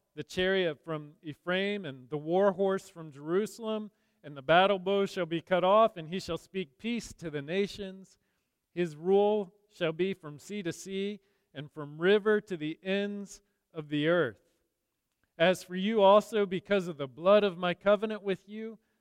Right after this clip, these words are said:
I will set your prisoners free from the waterless pit." Right? And so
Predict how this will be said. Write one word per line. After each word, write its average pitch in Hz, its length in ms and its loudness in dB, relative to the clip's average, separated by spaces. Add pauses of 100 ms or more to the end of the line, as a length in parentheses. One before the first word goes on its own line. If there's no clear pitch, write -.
(100)
I 143 60 -6
will 143 140 -4
set 202 360 -4
your 170 160 -6
prisoners 175 640 -8
free 196 400 -4
from 160 240 -16
the 139 60 -16
waterless 156 720 -2 (160)
pit." 151 220 -10 (680)
Right? 131 260 -20 (920)
And 135 140 -20
so 165 340 -4